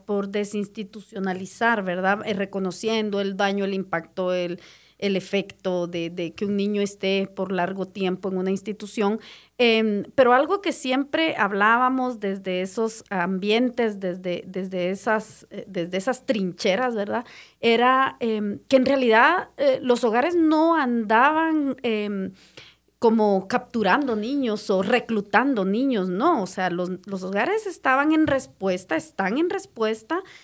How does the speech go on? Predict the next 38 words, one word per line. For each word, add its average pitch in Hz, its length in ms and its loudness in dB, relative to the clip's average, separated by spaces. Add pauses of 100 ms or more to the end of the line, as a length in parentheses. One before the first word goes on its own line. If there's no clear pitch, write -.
(240)
a, 233 280 2
a, 180 380 -2 (140)
a 175 180 0
re-, 202 380 -6
a 196 420 0
proteger 226 380 0 (120)
al 277 80 -2
niño, 180 220 -2
¿verdad? 175 140 -4
Hacer 262 180 -2
una 294 140 0
medida 277 220 0
de 285 80 -2
protección 233 380 -6
especial. 277 380 -2 (300)
Sin 277 240 0
embargo, 302 480 2
aquí 359 480 -2
a 262 80 2
lo 254 100 -2
que 226 140 -12
quiero, 294 340 0
a - 80 -2
lo 254 140 -6
que 202 100 -20
quiero 240 200 -4
tal 269 140 -2
vez 254 220 -2
traer 247 240 2
a 269 80 0
la 277 100 0
mesa, 254 520 0 (100)
que 240 100 -20
conversemos, 247 800 -2
es 302 300 -2 (560)
que - 200 4
ese 277 360 4 (120)
daño 247 500 2